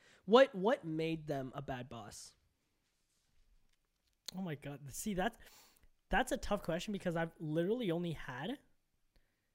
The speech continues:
Speaker 2: like, most of my bosses were really good. Like, I don't think I've ever had, like, a, a bad boss. I've had one, technically. Um, uh, I'll say her name, but we'll bleep it out.
Speaker 1: Okay. Bro, I
Speaker 2: I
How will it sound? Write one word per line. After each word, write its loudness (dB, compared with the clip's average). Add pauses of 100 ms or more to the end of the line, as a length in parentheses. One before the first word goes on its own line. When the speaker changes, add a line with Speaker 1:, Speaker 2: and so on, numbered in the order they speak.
(800)
Speaker 2:
like, 4
most 2
of -2
my -2
bosses -2
were -4 (120)
really -2
good. -4
Like, -8
I -6
don't -2
think -8
I've 2
ever 0
had, -6
like, -4
a, -2 (420)
a -6 (280)
bad -2 (120)
boss. -6
I've 4
had 0
one, -4 (140)
technically. -6 (600)
Um, 0
uh, -4 (1600)
I'll 6
say 0
her 2
name, -2
but 0
we'll 2
bleep -2
it 0
out. -4 (880)
Speaker 1:
Okay. 4 (240)
Bro, 12
I 12
Speaker 2:
I 6